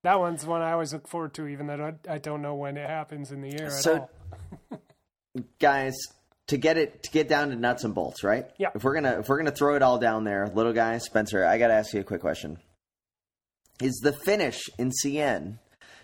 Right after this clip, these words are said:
Speaker 2: at the Strade Bianche
Speaker 1: Mm-hmm.
Speaker 2: the greatest finish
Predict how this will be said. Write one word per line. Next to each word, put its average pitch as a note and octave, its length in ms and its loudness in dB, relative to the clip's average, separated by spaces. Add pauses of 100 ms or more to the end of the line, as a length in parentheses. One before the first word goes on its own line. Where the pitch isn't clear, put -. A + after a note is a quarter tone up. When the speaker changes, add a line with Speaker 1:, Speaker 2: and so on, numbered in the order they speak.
(100)
Speaker 2:
at F#2+ 120 -4
the A2+ 60 -2
Strade B2+ 400 4
Bianche G2 540 -4 (260)
Speaker 1:
Mm-hmm. D#3 160 -10 (240)
Speaker 2:
the G#2 180 0
greatest C3+ 540 -2
finish A#2+ 420 0